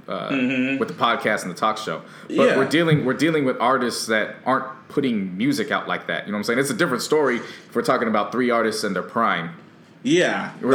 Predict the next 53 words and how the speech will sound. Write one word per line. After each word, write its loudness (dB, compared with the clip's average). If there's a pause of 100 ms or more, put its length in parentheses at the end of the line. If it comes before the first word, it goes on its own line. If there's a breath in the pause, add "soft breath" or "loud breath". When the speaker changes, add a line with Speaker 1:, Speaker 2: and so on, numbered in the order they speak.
Speaker 2:
Like 6
Speaker 1:
like, 6
we're, 6
Speaker 2:
Lupe, 6
Speaker 1:
we're, 2
we're 6
Speaker 2:
if 4
it 6
Speaker 1:
so 8
Speaker 2:
was 6
Lupe 4
Speaker 1:
far 6
Speaker 2:
and 0
Kendrick, 0
yeah. 2
Speaker 1:
Yeah, 4
like, 0
we're 4
so 2
far 2
beyond 0
two 0
thousand -2
four 0
at -2
this 0
point -4
where -4
it's -6
like, 0 (480)
that's 0
why 4
I'm 0
just -4
like, 2 (160)
"Eh, 0
we'll 0
just -6
wait -2
to -12
see -10
what -4
happens." -6
I'm -6
not -4
tripping -6
off -8
of -10
it. -6 (420 loud breath)
Speaker 2:
I -2
ain't 2
Speaker 1:
But, 4
Speaker 2:
tripping 4